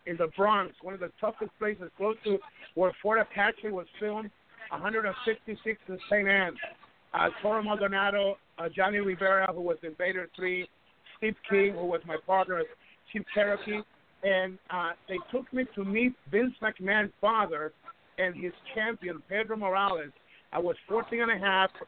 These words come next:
perhaps my third match in the ring, and I go to meet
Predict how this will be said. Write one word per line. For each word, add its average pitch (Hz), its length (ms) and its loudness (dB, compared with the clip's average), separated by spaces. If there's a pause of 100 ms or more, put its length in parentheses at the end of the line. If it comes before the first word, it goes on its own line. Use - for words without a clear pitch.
perhaps 190 360 0 (360)
my 175 180 0 (140)
third 214 240 4
match 214 240 2 (160)
in 214 140 -4
the 196 80 -2
ring, 202 440 0 (440)
and 180 100 0
I 175 140 2
go 214 180 0
to 233 160 -6
meet 214 300 -2